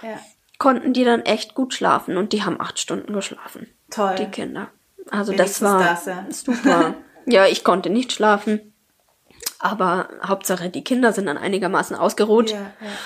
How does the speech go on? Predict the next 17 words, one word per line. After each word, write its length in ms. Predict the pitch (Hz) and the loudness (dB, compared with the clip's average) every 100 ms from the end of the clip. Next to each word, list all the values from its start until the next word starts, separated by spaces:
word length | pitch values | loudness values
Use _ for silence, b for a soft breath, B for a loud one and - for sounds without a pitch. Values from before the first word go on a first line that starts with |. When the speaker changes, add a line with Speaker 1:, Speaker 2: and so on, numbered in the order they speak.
| 208 | -4
Speaker 2:
Und 160 | 254 | 2
das 160 | - - | 2 4
war 80 | 302 | 4
also 140 | 185 | 4
der 100 | 202 | 2
Langstreckenflug, 920 | 196 262 349 330 311 285 285 277 262 - B B B _ _ _ _ _ _ | 2 2 0 -2 -2 -2 2 2 0 -6 B B B _ _ _ _ _ _
war 580 | - 214 220 208 208 - - - | -10 2 4 6 4 -2 -20 -8
das 220 | 190 196 _ _ - | -6 -6 _ _ -2
Beste. 380 | 175 - - - - - | -2 0 -6 -8 -10 -2
Also 180 | 220 233 | 0 4
der 160 | 208 | 4
Speaker 1:
Ja. 60 | 208 | 4
Speaker 2:
war 140 | 190 | 4
wirklich 480 | 214 214 208 - - | 2 0 -6 -8 -12
total 400 | - 202 190 160 | -10 -6 -2 0
entspannt. 520 | 151 - - - - _ _ | -2 -6 -10 -10 -14 _ _
Wirklich. 500 | - 170 - - - | -4 -4 -6 -18 -20